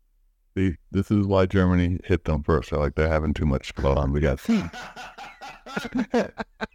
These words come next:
Speaker 2: They're not even gonna know we're here, which is probably a little true.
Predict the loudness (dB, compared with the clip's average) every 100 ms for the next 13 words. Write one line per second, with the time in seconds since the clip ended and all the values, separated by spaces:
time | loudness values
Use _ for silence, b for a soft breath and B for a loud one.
0 | _ -18 _ -20 -12 -8 B B B B
1 | -4 -2 0 0 2 4 4 2 2 2
2 | 4 4 4 2 2 2 2 2 0 -2
3 | 0 -2 0 0 0 -2 -2 -4 -4 -10
4 | -14 -6 0 2 2 2 2 2 0